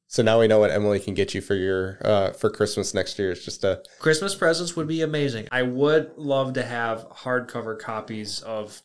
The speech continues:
Speaker 1: Undead Unluck. That'd be, that'd be cool.
Speaker 2: Yeah. Well, now that I say a hardcover copy, like, I'm not talking about, like, a
Speaker 1: No,
Speaker 2: book
Speaker 1: you're,
Speaker 2: book,
Speaker 1: you're talking
Speaker 2: like,
Speaker 1: about the
Speaker 2: hard copy,
Speaker 1: the
Speaker 2: like,
Speaker 1: hard copies,
Speaker 2: paper
Speaker 1: yes.
Speaker 2: copy. Yes.
Speaker 1: Yes.
Speaker 2: Yeah, 'cause I'm reading everything digitally.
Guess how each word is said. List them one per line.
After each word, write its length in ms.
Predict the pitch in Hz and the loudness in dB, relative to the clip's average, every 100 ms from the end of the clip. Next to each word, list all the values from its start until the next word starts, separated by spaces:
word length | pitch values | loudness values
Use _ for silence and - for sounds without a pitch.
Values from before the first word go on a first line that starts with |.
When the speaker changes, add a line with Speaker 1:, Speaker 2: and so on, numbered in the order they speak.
| - | -4
Speaker 1:
Undead 300 | 104 104 101 | 0 4 4
Unluck. 440 | 98 92 92 - | 4 2 0 -2
That'd 180 | - 92 | -2 -2
be, 200 | 95 92 - _ - | -2 -6 -12 _ -8
that'd 140 | 120 | -4
be 60 | 143 | 0
cool. 300 | 151 - - | 0 0 -8
Speaker 2:
Yeah. 240 | - 143 - _ _ | -4 -4 -4 _ _
Well, 260 | 151 139 - _ | -8 -8 -10 _
now 120 | 143 | -10
that 100 | 165 | -6
I 40 | 151 | -6
say 220 | - 127 | -4 -6
a 60 | 104 | -6
hardcover 540 | - 113 107 110 110 | -8 -8 -8 -14 -12
copy, 220 | - 113 | -12 -10
like, 180 | 120 131 | -6 -4
I'm 80 | 135 | -4
not 160 | 185 | -6
talking 240 | 185 120 131 | -4 -6 -6
about, 140 | 123 | -6
like, 100 | 107 | -8
a 120 | 101 - _ | -12 -16 _
Speaker 1:
No, 160 | - 123 | 4 6
Speaker 2:
book 80 | 117 | 8
Speaker 1:
you're, 140 | 143 | 6
Speaker 2:
book, 80 | 151 | 6
Speaker 1:
you're 120 | 170 | 4
talking 280 | 175 175 170 | 6 6 6
Speaker 2:
like, 140 | 135 120 | 4 6
Speaker 1:
about 20 | |
the 260 | 110 101 98 | 4 4 2
Speaker 2:
hard 320 | 160 147 135 | 4 4 4
copy, 440 | 131 113 - 107 110 | 0 -4 -4 -8 -6
Speaker 1:
the 100 | 113 | -2
Speaker 2:
like, 80 | 120 | 2
Speaker 1:
hard 180 | 123 | 2
copies, 400 | - 101 101 165 | 2 0 2 0
Speaker 2:
paper 120 | 156 - | 4 2
Speaker 1:
yes. 100 | - | 2
Speaker 2:
copy. 320 | 117 110 110 | -2 -2 -6
Yes. 160 | 123 | 0
Speaker 1:
Yes. 340 | 113 156 - - _ - - - | 2 2 -2 -8 _ -18 -18 -6
Speaker 2:
Yeah, 180 | 131 101 | -2 -2
'cause 120 | 101 | -2
I'm 220 | 120 117 127 | -4 -4 -2
reading 240 | 131 117 | -2 -2
everything 360 | 113 107 104 107 | -4 -6 -10 -8
digitally. 460 | 117 110 - 104 | -6 -6 -10 -12